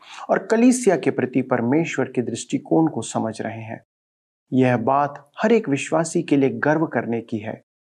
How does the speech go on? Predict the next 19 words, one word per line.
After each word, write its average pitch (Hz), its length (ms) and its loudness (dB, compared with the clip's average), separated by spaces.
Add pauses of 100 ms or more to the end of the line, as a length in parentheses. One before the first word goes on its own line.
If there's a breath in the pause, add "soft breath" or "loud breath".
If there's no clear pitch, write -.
(220)
कि 156 80 6
वह 123 160 2
परमेश्वर 135 680 0
द्वारा 113 340 0
स्थापित 143 520 -6 (100)
कलीसिया 143 500 0
का 123 340 -4
एक 123 220 0
भाग 113 420 -6
है, - 200 -14 (640)
पर 233 100 4
इस 226 200 2
बात 196 360 2
पर 175 100 4
हम 147 340 -2
गर्व 127 260 2
नहीं 113 340 -6
कर 120 160 -8
सकते - 480 -12